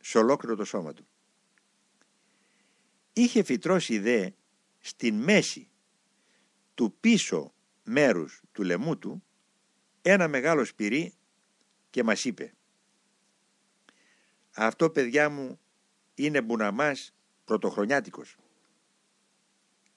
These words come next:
Την άλλη μέρα είδαμε ότι αυτό το μέρος του λαιμού του είχε πριστεί και ερεθιστεί πολύ. Ο γέροντας ένιωθε ρίγος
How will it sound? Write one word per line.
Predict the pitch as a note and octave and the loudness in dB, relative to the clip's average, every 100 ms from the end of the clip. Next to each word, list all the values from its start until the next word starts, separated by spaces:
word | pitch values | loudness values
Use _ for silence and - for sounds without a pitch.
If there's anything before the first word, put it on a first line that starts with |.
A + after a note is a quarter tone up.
| _ _ _ _ _ _ _ _ _ _ _ _ | _ _ _ _ _ _ _ _ _ _ _ _
Την | F3 A3 | 2 4
άλλη | A3 F#3+ | 4 4
μέρα | G#3+ G3 | 4 4
είδαμε | G#3+ F3+ D3 | 4 2 0
ότι | B2+ A2+ | 0 0
αυτό | - - | -2 -4
το | C#3+ | 0
μέρος | D#3 B2 | 0 -2
του | - | -2
λαιμού | G2+ G2 B2+ | -4 -2 -6
του | F#2 A2+ - _ _ _ _ _ | -8 -12 -16 _ _ _ _ _
είχε | F#3 F3 D3+ | -4 -2 -2
πριστεί | - G2 - F#3 G3 A3+ _ _ _ _ | -2 -4 -4 -4 -6 -6 _ _ _ _
και | B2+ A#2 | 0 2
ερεθιστεί | G#2+ F#2 F#2 - D#3 | 2 -2 -8 -8 -10
πολύ. | - A2 E2+ - _ _ _ _ _ _ _ _ _ _ _ _ _ _ _ _ - | -6 -6 -8 -14 _ _ _ _ _ _ _ _ _ _ _ _ _ _ _ _ 2
Ο | D#3+ | 6
γέροντας | A3 G#3+ G3 E3 | 6 6 2 0
ένιωθε | F#3+ F3+ D3 A#2+ - - | 0 0 -2 -4 -6 -2
ρίγος | G#2+ D#3+ G#3 A3 - | 0 2 2 -2 -6